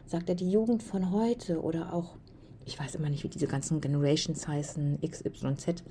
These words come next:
null, Zero, keine Ahnung. Babyboomer gibt's ja auch noch. Er sagt auf jeden Fall, es war damals anders. Meine Mutter ist mit fünf Kindern geflohen,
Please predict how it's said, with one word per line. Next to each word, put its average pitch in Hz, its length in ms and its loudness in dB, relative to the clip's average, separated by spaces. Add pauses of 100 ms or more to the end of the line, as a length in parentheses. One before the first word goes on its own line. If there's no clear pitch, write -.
(800)
null, 226 340 8 (240)
Zero, 196 440 8 (120)
keine 143 260 0
Ahnung. 165 300 0 (1120)
Babyboomer 196 480 12
gibt's 180 220 2
ja - 140 2
auch 190 180 0
noch. 202 260 0 (1040)
Er 202 160 6
sagt 185 320 2
auf 175 120 -4
jeden 185 260 6
Fall, 170 420 0 (800)
es 175 200 -4
war 175 380 6 (220)
damals 170 500 2
anders. 147 680 -4 (220)
Meine 175 300 6
Mutter 190 640 6
ist 175 220 -4
mit 165 120 -4
fünf 180 480 2
Kindern 180 680 4 (760)
geflohen, 151 600 8